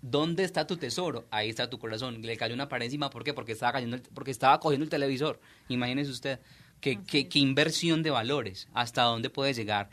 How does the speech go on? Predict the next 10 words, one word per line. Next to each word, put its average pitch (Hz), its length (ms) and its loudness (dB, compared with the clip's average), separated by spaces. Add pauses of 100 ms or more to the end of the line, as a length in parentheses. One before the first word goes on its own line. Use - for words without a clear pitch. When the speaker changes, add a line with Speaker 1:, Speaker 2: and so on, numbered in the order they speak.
(140)
Speaker 1:
la 127 160 6
mezquindad 131 880 0
humana, 110 520 -2 (540)
incluso 123 720 0 (220)
con 117 180 -4
respecto 104 480 -2
a 101 40 -4
su 101 160 -8
propia 98 360 -6
vida. 85 260 -8